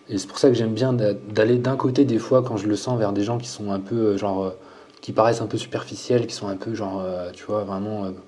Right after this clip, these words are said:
punchy, on va dire comme ça. Et d'autre co-, de l'autre côté, des fois, des gens beaucoup plus posés, tu vois, beaucoup plus spirituels, beaucoup plus, euh, calmes. Et du coup, ça me permet vraiment d'avoir cet équilibre entre les deux et, euh,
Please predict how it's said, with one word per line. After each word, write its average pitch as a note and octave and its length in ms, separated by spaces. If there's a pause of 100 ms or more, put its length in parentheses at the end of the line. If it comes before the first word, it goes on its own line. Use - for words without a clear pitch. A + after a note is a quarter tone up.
(720)
punchy, A2+ 420
on A#2+ 60
va G#2 120
dire A2 200
comme G#2 160
ça. C3+ 260 (420)
Et A2 80
d'autre C#3 300
co-, C3 140
de A#2+ 140
l'autre B2+ 160
côté, C#3 280
des A#2 140
fois, C3 220
des A2 120
gens A#2 240
beaucoup G2+ 280
plus A#2 200
posés, B2 540
tu - 80
vois, A2+ 100
beaucoup G2+ 240
plus - 180
spirituels, A#2+ 680
beaucoup G2+ 240
plus, A2 320
euh, G2 120
calmes. B2 380 (640)
Et G2+ 80
du G2+ 140
coup, D3 120
ça A#2+ 160
me G#2 60
permet G#2+ 240
vraiment A#2 240
d'avoir A#2+ 220
cet - 200
équilibre A2 340
entre A2 220
les A2 120
deux B2 260
et, G2+ 120
euh, F2+ 60